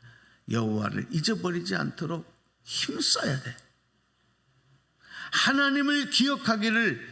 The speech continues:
힘쓰시기를 축복합니다. 그런 게 뭐예요? 매일매일 말씀 묵상하고 매일 하나님을 의지하고 하나님을 생각하고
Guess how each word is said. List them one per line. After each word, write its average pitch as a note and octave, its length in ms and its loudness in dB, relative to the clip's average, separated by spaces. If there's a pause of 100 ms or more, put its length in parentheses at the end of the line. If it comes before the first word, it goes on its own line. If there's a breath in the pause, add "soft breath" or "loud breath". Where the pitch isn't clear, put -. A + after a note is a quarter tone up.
힘쓰시기를 G#3 920 2
축복합니다. A#2+ 1000 0 (320 loud breath)
그런 C4+ 300 2
게 A#3 120 2
뭐예요? C#3 320 0 (120)
매일매일 D4+ 920 2
말씀 D#3+ 400 2
묵상하고 F#3 680 0
매일 G#3+ 320 2
하나님을 G#3+ 680 2
의지하고 A3 540 0
하나님을 G#3+ 460 2
생각하고 G#3+ 840 0